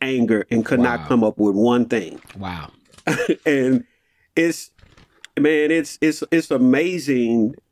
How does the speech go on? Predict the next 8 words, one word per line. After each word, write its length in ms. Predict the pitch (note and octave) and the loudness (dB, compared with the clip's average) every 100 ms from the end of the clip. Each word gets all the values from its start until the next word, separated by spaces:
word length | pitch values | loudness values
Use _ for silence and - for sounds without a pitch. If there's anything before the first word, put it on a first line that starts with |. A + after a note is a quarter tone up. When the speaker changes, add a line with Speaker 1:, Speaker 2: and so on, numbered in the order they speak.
| _ - | _ -4
Speaker 1:
Um, 640 | B2 A#2 G#2 G2 G#1 - - | -2 -2 -4 -4 -4 -4 0
you 160 | B2+ | 2
were 120 | C3+ | 2
talking 340 | C3 D3 C#3 C3 | 0 -6 -2 -2
about 480 | B2 B2+ B2 A#2 - | 0 0 0 -4 -8
cutting 300 | - D3+ B2+ | -4 -2 2
that, 180 | B2 A#2 A2+ A#2+ A#2+ | 2 2 2 2 2
uh, 520 | A2+ G#2+ G2 - - | 0 0 -2 -4 -6